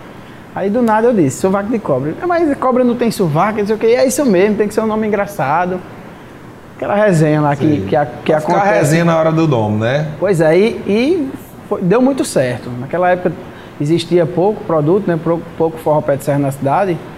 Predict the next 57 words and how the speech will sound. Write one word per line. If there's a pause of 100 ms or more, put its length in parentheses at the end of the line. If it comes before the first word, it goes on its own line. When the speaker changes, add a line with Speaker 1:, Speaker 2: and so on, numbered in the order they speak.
(420)
Speaker 1:
E
a
gente
tocava
muito.
Speaker 2:
Tocava
Speaker 1:
Não,
Speaker 2:
muito,
Speaker 1:
não
Speaker 2:
era
Speaker 1:
tinha
Speaker 2:
de
Speaker 1:
data
não,
não
tinha
data
não. (260)
Speaker 2:
São
João
desse
aí,
meu
amigo, (140)
Speaker 1:
Era
Speaker 2:
era
Speaker 1:
no,
Speaker 2:
estouro.
Speaker 1:
era
no
tempo
que,
que, (340)
que
o
forró,
o
forró
tinha
valor,
né?
Speaker 2:
Sei. (460)
Speaker 1:
Digamos
assim. (100)
Speaker 2:
<laughs>
Speaker 1:
Aí
a
gente
tocava,
tocava
ali,
tocava
no
Hotel
Termas,
confraternizações,
já